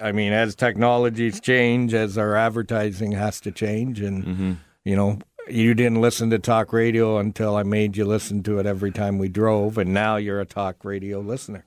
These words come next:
Speaker 2: Exactly, yep. Yeah, I was, uh, not a big A M guy, but I definitely am now.
Speaker 1: Yeah. So we wanna, we thank everybody for listening this, uh, this Saturday morning, and, uh, Steve will be back in this chair next week as I'll be heading out to Regina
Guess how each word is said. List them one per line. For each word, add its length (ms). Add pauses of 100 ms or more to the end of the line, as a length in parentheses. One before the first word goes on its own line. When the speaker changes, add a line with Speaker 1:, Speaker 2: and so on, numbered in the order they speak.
(220)
Speaker 2:
Exactly, 640
yep. 240 (180)
Yeah, 240
I 20
was, 240
uh, 220 (500)
not 160
a 20
big 220
A 100 (120)
M 160
guy, 200
but 140
I 60
definitely 340
am 100
now. 260 (360)
Speaker 1:
Yeah. 100 (1000)
So 160
we 120
wanna, 540
we 160
thank 340
everybody 420
for 200
listening 580 (160)
this, 320
uh, 340 (800)
this 140
Saturday 440
morning, 440
and, 400
uh, 360
Steve 400
will 120
be 140
back 320
in 140
this 180
chair 380
next 340
week 280
as 180
I'll 160
be 140
heading 300
out 220
to 180
Regina 800